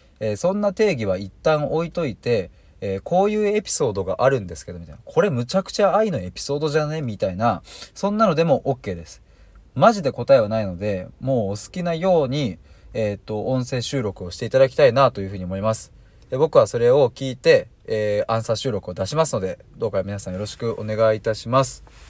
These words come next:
あ、大事なことを忘れてた。あの、ハッシュタグつけてほしくて。まあ、これもですね、あの、ノートに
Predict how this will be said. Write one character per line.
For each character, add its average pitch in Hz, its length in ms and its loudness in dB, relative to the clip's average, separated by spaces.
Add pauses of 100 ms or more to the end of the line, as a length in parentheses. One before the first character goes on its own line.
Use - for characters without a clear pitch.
(160)
あ、 - 200 6 (720)
大 131 200 4
事 131 80 -4
な 123 80 -2
こ 120 100 -10
と 107 100 -6
を 87 80 -6
忘 92 100 -10
れ 87 80 -12
て - 80 -20
た。 - 140 -14 (640)
あ 104 200 -2
の、 90 300 -8 (120)
ハ 165 140 -4
ッ - 40 -2
シ - 200 -4
ュ 226 40 -2
タ 247 140 4
グ 208 120 -2
つ - 100 -14
け 139 80 -8
て 110 80 -6
ほ 95 100 -8
し - 80 -14
く - 80 -20
て。 - 180 -14 (1120)
ま 143 80 2
あ、 - 20 -10
こ - 160 0
れ 208 60 4
も 226 100 0
で 214 120 2
す - 100 -8
ね、 117 160 0
あ 104 180 -4
の、 104 120 -4
ノ 160 160 4
ー 185 40 2
ト - 100 -6
に 92 140 -8